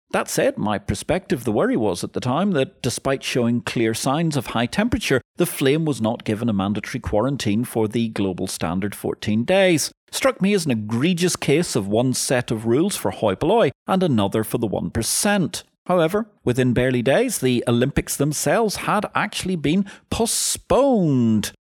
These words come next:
Well, it's not a demise per se, they're merely resting until next year, but at least that gives one whole calendar year for trainers across the globe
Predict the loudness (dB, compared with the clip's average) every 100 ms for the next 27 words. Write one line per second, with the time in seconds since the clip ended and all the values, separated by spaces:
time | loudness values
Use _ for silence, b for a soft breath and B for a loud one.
0 | _ 0 2 2 0 -2 -2 0 0 0
1 | 2 2 2 0 0 -2 0 0 0 2
2 | 2 2 2 2 2 2 2 0 0 0
3 | 0 0 0 0 -2 -2 0 2 2 2
4 | 0 2 0 0 -2 -2 0 -2 -2 -6
5 | -4 0 2 2 0 0 -2 -2 -2 0
6 | 2 0 0 0 2 0 -2 0 0 0
7 | -2 -2 0 -2 -6 -6 -4 -4 -6 -4
8 | 2 2 2